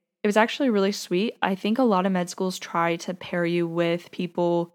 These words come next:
who are similar to you or have something similar to what's on your application or what you're potentially interested in going in medicine,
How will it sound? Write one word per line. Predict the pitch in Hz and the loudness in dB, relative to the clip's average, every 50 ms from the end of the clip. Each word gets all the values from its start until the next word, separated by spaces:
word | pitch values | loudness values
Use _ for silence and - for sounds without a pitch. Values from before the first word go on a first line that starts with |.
| _ | _
who | - 202 180 | 0 2 4
are | 175 175 170 | 4 2 2
similar | 170 - - 185 170 170 180 202 226 | 0 -2 -6 -4 -2 0 0 0 0
to | - - 262 | 0 0 0
you | 262 277 277 277 277 | 2 4 4 4 2
or | - - 190 180 | 2 2 2 0
have | 180 - 175 170 170 175 170 196 - | 2 2 2 2 2 2 0 -4 -10
something | - - - 180 175 175 - 175 170 170 | -12 -6 -6 -6 -6 -4 -6 -6 -6 -4
similar | 175 - - 170 175 175 170 170 165 | -6 -6 -6 -6 -4 -2 -2 -2 -4
to | 165 - 175 | -4 -4 -4
what's | 170 170 175 - | -4 -4 -2 -4
on | 185 185 | -4 -4
your | 180 180 | -2 -2
application | 180 - 170 - 175 170 - - - 165 170 - - 185 190 196 202 202 - _ _ _ _ _ - | -2 -2 -2 -2 -4 -6 -6 -6 -6 -6 -4 -2 -2 0 0 0 -2 -4 -6 _ _ _ _ _ 0
or | 175 175 175 | 2 2 4
what | 175 175 - | 2 2 0
you're | 185 180 | 0 -4
potentially | - - - - 180 175 - 180 180 | -4 -8 -6 -4 -4 -2 -2 -2 -4
interested | - - 170 170 - 196 185 - - 196 | -2 -4 -6 -6 -6 -6 -8 -6 -4 -2
in | 202 208 | -2 0
going | 208 214 214 214 208 | 2 2 2 2 2
in | 214 208 | 2 2
medicine, | 208 208 208 214 208 - - 214 214 208 208 | 2 2 2 0 0 0 2 2 2 2 2